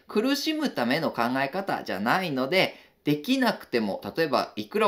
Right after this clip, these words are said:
教えても子供がね、ジュース飲んじゃう、果物だけじゃなくてお菓子も一緒に食べちゃうとかやった時に、これ叱ったり責めたり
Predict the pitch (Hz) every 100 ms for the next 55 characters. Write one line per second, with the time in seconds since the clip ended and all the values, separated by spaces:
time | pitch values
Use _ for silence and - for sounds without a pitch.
0 | 151 143 127 135 - 104 110 117 123 139
1 | 127 135 110 101 117 113 101 101 120 120
2 | 135 135 113 110 110 123 117 110 113 -
3 | 113 104 123 127 117 104 113 113 131 143
4 | - 110 107 98 107 104 104 127 123 147
5 | - 123 180 143 - - - - - -
6 | 220 262 - - 294 190 - 220 277 262
7 | 98 92 104